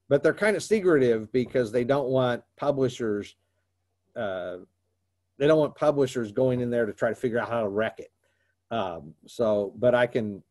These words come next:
hook you up with that group. Our C D L collection right now, we have about six hundred volumes in it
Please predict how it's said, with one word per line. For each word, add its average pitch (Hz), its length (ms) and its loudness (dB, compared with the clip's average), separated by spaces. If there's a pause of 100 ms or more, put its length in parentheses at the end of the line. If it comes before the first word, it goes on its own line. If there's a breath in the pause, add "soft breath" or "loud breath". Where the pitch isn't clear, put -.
(100)
hook 143 160 -2
you 120 160 2
up 117 160 0
with 107 180 -6
that 104 280 -2 (520)
group. 117 460 -4 (460)
Our 190 180 4
C 202 220 -2
D 160 160 2
L 147 140 6
collection 131 520 0
right 123 180 -2
now, 123 280 -2
we 113 140 -2
have 110 460 -2
about 101 280 -10
six - 240 -12
hundred 107 260 -4
volumes 107 540 0
in 120 160 -4
it 131 180 -6